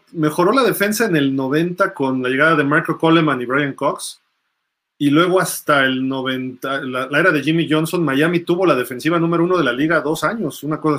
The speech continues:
así, con Tim Bowens, con Zach Thomas jovencito, eh, ¿cómo se llamaba? Derrick Rodgers, un linebacker, Brock Marion, Patrick Surtain, eh, Sam Madison,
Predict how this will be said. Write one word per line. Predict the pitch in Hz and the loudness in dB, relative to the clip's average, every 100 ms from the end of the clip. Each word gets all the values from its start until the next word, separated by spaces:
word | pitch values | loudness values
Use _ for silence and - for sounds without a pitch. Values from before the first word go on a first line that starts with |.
| 143 | -2
así, | 180 - _ _ _ _ _ | -6 -8 _ _ _ _ _
con | 139 131 127 123 123 | -2 0 0 -2 -2
Tim | 135 151 | 0 2
Bowens, | 139 139 151 151 147 143 143 - _ _ _ - | 4 4 4 4 2 0 -4 -8 _ _ _ -8
con | 120 120 117 117 117 | -4 -4 -6 -8 -8
Zach | 110 143 - | -4 -4 -2
Thomas | 156 143 135 131 | 0 0 -2 -4
jovencito, | 120 113 - 143 143 143 139 139 139 | -6 -6 -4 -4 -4 -2 0 0 -2
eh, | 151 113 117 123 _ _ - | -8 -10 -10 -12 _ _ -6
¿cómo | 160 | -4
se | 160 | 0
llamaba? | 147 151 | 2 4
Derrick | 143 156 - | 4 2 2
Rodgers, | 127 147 143 151 147 147 | 4 4 4 4 4 2
un | 135 | -2
linebacker, | 131 123 127 139 - 143 | 0 0 0 0 0 -2
Brock | 131 131 123 | 0 -2 -2
Marion, | 127 131 139 143 143 139 139 _ _ _ _ | -2 0 2 2 2 0 -4 _ _ _ _
Patrick | - 156 143 | 0 0 0
Surtain, | - 117 - 135 135 139 139 139 131 _ _ - | -2 -6 -2 2 2 2 2 0 -4 _ _ -10
eh, | 110 113 110 | -6 -4 -4
Sam | - 139 | -2 0
Madison, | 139 139 139 127 - 135 135 131 | 2 2 2 -2 -4 -4 -4 -4